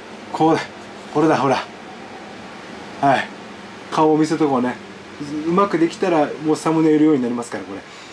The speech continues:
イカの天ぷら、えー、刺身焼いたやつ、トマト、卵、ピーマン。いやいや、すごい。で、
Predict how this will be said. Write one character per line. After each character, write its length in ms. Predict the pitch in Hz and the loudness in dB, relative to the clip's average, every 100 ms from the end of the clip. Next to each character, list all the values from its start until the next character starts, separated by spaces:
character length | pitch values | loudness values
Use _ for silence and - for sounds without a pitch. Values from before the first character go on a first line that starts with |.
| 156 - 170 | -14 -8 -2
イ 20 | |
カ 160 | 247 | 2
の 160 | 240 233 | 4 4
天 240 | 226 214 | 4 0
ぷ 220 | 190 - 175 | 0 -4 -2
ら、 220 | 170 - - - - - - | 0 -2 -10 -20 -18 -20 -4
え 480 | 151 156 151 151 147 113 - | 2 6 6 4 0 -4 -12
ー、 300 | - - 175 | -14 -4 -2
刺 240 | 175 208 196 | 0 0 2
身 240 | 185 180 - 151 | 2 0 -6 -2
焼 260 | 147 160 | 2 2
い 20 | 156 | 4
た 100 | 151 | 4
や 160 | 131 | 2
つ、 240 | 131 - 107 - - - - - | 0 -6 -10 -12 -18 -18 -16 -2
ト 100 | 196 | 2
マ 160 | 196 165 | 4 2
ト、 240 | - 104 - - - - - | -2 -6 -8 -16 -16 -16 -4
卵、 540 | 139 160 175 120 104 - - - | 2 4 4 2 -4 -6 -16 -10
ピ 240 | - 202 175 | 2 4 4
ー 40 | |
マ 160 | 107 95 - - - - - - - - - - 117 | 2 -4 -10 -18 -18 -18 -18 -18 -16 -16 -16 -12 -2
ン。 60 | |
い 80 | 131 | 2
や 160 | 143 143 | 4 6
い 100 | 135 | 4
や、 80 | 117 | 2
す 140 | 135 | 0
ご 100 | 123 | 0
い。 40 | - - - - 143 | 0 -2 -8 -6 2
で、 340 | 139 127 | 4 4